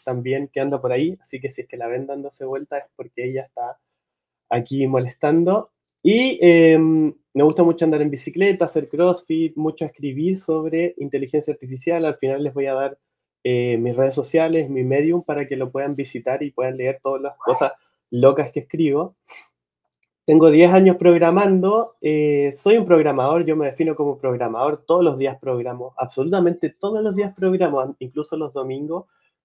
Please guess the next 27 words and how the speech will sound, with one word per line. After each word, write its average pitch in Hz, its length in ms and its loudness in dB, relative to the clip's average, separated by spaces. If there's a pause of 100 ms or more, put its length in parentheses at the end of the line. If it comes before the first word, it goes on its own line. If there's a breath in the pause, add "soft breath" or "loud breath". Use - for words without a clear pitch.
(120)
programo, 160 760 4
estoy, 147 480 -6
eh, 127 520 -2
escribiendo 156 720 -4
y 147 80 -4
leyendo 147 480 -2
más 151 200 -6
cosas 156 360 -6
so-, 139 140 -10
sobre 160 360 -2
programación. 135 840 -8 (600)
Y 196 260 0
trabajé 185 460 4
en, 190 240 2
en 151 160 0
hartas 175 320 0
startups 185 560 0
anteriormente, 160 1080 -4 (140)
trabajé 123 340 -2
también 147 320 -4
en, 143 220 -4
en 123 200 -8
trabajos 135 480 -6
más 131 200 -8
tradicionales, 135 840 -6
como 123 200 -8
en 117 100 -8